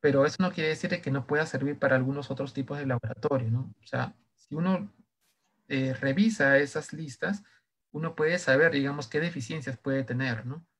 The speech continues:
Entonces, esta herramienta contiene once módulos que dentro de un Excel están en once hojas diferentes. ¿Y,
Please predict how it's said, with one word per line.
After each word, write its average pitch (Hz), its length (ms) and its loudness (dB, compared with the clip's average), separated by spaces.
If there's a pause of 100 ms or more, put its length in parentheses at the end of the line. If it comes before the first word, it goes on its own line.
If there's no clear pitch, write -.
(640)
Entonces, - 600 -10 (220)
esta 190 220 0
herramienta 170 520 0
contiene 156 480 -6
once 190 340 6
módulos 147 680 0 (380)
que 131 100 2
dentro 165 340 4
de 143 80 0
un 156 120 -4
Excel 156 300 -4
están 139 280 -6
en 139 120 -2
once 143 300 -2
hojas 135 320 0
diferentes. 131 600 -4 (800)
¿Y, 208 340 4